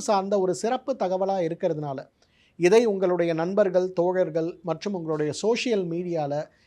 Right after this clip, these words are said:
இந்த வீடியோவை ஷேர் பண்ண முடியுமான்னு பாருங்க. வேறு ஏதேனும் இது சார்ந்த கேள்விகள் இருக்குன்னா என்னோடு பகிர்ந்து கொள்ள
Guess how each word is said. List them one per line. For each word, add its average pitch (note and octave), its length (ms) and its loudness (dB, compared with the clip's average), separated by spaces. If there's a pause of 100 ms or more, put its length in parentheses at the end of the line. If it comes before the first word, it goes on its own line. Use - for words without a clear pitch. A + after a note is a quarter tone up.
(120)
இந்த E3 240 2
வீடியோவை G3+ 500 2
ஷேர் F3+ 300 0
பண்ண E3+ 180 -4
முடியுமான்னு C#3+ 500 -8
பாருங்க. C3 300 -8 (640)
வேறு C4+ 240 10 (160)
ஏதேனும் G#3 400 2
இது F#3 180 2
சார்ந்த G#3+ 300 2 (120)
கேள்விகள் A3+ 540 2
இருக்குன்னா F#3 360 -2 (400)
என்னோடு G#3+ 400 2 (140)
பகிர்ந்து G#3+ 380 0
கொள்ள D#3+ 160 0